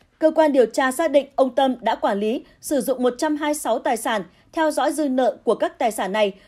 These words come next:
phối hợp cùng các nhân sự khác hợp thức hàng trăm hồ sơ vay vốn cho nhóm Vạn Thịnh Phát. Hành vi của ông Tâm liên quan trực tiếp hành vi phạm tội của bà Trương Mỹ Lan,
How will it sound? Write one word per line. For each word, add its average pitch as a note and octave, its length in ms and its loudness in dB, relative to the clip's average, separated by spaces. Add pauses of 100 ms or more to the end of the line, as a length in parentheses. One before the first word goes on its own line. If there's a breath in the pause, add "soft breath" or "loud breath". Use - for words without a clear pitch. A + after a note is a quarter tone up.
(120 soft breath)
phối C#4 160 4
hợp E4 220 0 (120)
cùng A#3+ 200 -2
các E4 200 -2
nhân C4+ 180 0
sự A#3 180 -4
khác E4 260 -4 (200 soft breath)
hợp C4 260 0
thức F#4 260 -6
hàng B3 260 -6
trăm D#4+ 200 -4
hồ B3 160 -2
sơ B3+ 200 -2
vay A#3+ 160 -2
vốn A3+ 280 -2 (100)
cho D#4 120 -2
nhóm C4 380 -2
Vạn - 200 -4
Thịnh - 140 -8
Phát. D4 280 -4 (480)
Hành C4+ 260 0
vi E4 160 4
của C#4 140 4
ông C4+ 160 4
Tâm D4 200 4
liên D4 220 4
quan C#4+ 240 0
trực B3+ 200 2
tiếp F#4+ 220 0
hành A#3+ 260 0
vi C4+ 160 0
phạm C4+ 220 -6
tội A#3+ 220 4
của A3 180 4
bà A3+ 180 2
Trương D4 240 -2
Mỹ C#4+ 80 0
Lan, C4+ 240 2